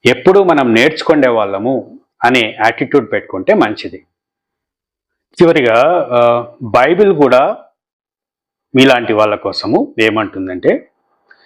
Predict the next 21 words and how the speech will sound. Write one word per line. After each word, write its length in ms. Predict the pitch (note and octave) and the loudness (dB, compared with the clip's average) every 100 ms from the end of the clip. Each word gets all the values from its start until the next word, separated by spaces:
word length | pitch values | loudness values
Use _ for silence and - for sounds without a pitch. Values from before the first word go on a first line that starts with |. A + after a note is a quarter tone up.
| - - - | -20 -8 -2
దేవుడు 680 | G#2 F#2 C3 F3 G3+ G#3 E3 | 0 2 4 4 4 4 4
లేడని 960 | A#2+ A2 A#2+ C#3+ D#3 A#2 A#2 F3+ A3 - _ - | 2 2 2 2 0 -4 -4 -4 -4 -14 _ -20
బుద్ధిహీనులు 920 | G#2 A#2+ C3+ B2+ G#3+ F3+ G3 F3+ E3+ | -8 -6 -4 -2 -2 0 -2 -2 -2
అనుకుంటారు 600 | C3 A#2+ B2+ A2+ G#2+ G2+ | -4 -6 -10 -6 -4 -4
అని 160 | G#2 A2+ | -4 -2
మాకు 280 | A#2+ - A#2 | -2 -2 -6
ఎప్పుడో 380 | A2 A#2 D#3+ | -8 -2 0
చెప్పారు 400 | A3+ A#2 - B2+ | 0 -6 -4 -4
సార్ 220 | - A2+ G2 _ _ _ _ _ | -2 -6 -6 _ _ _ _ _
బాబు 340 | G2+ A#2+ C3+ A#2 | 0 2 2 -2
గారు. 220 | G2 F2 _ _ _ _ _ _ _ _ - | -2 -6 _ _ _ _ _ _ _ _ 0
ఇలా 280 | A2+ A2 - - _ _ _ _ _ _ _ _ | 2 2 -2 -20 _ _ _ _ _ _ _ _
మిడిమిడి 320 | A#2+ C#3 D#3+ D3 | 2 4 4 2
జ్ఞానంతో 760 | B2 A#2 A2 G2 C3 F#3 - - | 0 -2 -2 -2 0 -2 -6 -10
కొంచెం 320 | - C3+ E3+ | -4 0 0
కొంచెం 320 | D3+ D3 B2 A#2 | 0 -2 -4 -4
చదువుకొని 760 | A2 G#2 - G2+ A2 D#3+ E3+ - _ _ - | -4 -4 -6 -4 -2 -2 -2 -12 _ _ -2
నేనే 360 | A2 C#3 F#3 G3 | 0 2 2 2
మేధావిని 500 | F3 D3+ D3 C#3+ C3 | 0 2 0 -2 -6
అనుకునే 380 | A#2 A#2+ A2+ G#2+ | -6 -6 -6 -6
వాళ్ళు 500 | G2+ G2 G#2 F3+ | -6 -6 -4 -4